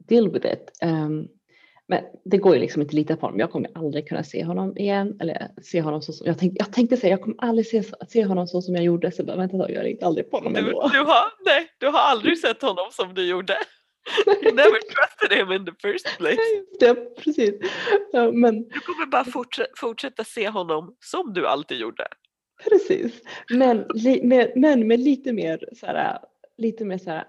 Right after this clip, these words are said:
Speaker 1: "I feel sorry for you, but get, get out. <laughs> I feel sorry for you, but get out. Just get out." Ehm,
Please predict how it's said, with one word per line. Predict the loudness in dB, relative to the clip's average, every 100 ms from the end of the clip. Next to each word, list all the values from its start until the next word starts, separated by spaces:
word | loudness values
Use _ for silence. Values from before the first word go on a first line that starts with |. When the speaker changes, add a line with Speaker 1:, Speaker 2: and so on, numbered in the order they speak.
| -14
Speaker 1:
"I |
feel | -12 -12
sorry | -12 -16 -14
for | -12 -10
you, | -12 _
but | -20 -14
get, | -14 -14 _ -2
get | -2
out. | -2 _ _ 2 2
<laughs> | 2 -4 -6
I |
feel | -6
sorry | -4 -4 -4
for | -6
you, | -8 -4
but | -4
get | -4
out. | -8 -14 _ _ -14
Just | -14 -12
get | -12 -12
out." | -16 _
Ehm, | 2 4 4 0